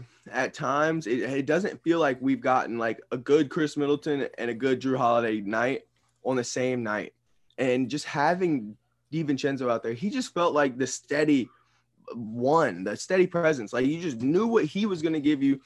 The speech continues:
Like, he'd have the games where he'd step back and not do as much, but still, like, just the steady defense and energy that he provided on the wing, I, it, it's sorely been lacking to me a-, as well. I think,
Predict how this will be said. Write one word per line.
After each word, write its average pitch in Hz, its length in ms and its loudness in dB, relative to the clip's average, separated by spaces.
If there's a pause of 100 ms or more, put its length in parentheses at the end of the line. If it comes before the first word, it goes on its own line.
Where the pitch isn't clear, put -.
(180)
Like, 131 160 0
he'd 190 120 0
have 190 160 0
the 180 60 0
games 151 320 0
where 147 100 0
he'd 139 140 -4
step 143 280 -4
back 147 240 0
and 127 100 -6
not 135 200 -6
do 143 160 0
as 135 120 -2
much, 135 360 -4 (260)
but 143 180 2
still, 175 280 0
like, 139 280 2
just 147 220 -8
the 165 80 -8
steady 160 340 -4
defense 147 600 -2 (320)
and 131 120 -2
energy 131 520 2
that 117 160 -4
he 143 100 -4
provided 131 460 -2
on 123 100 -2
the 113 60 -4
wing, 123 320 -4
I, 120 180 -8
it, 131 260 -6 (300)
it's 120 180 -18
sorely 165 580 0
been 117 220 -2
lacking 123 460 -4
to 117 100 -12
me 95 200 -4
a-, 90 360 -2
as 104 140 -8
well. 120 240 0
I 104 120 -4
think, 131 320 -10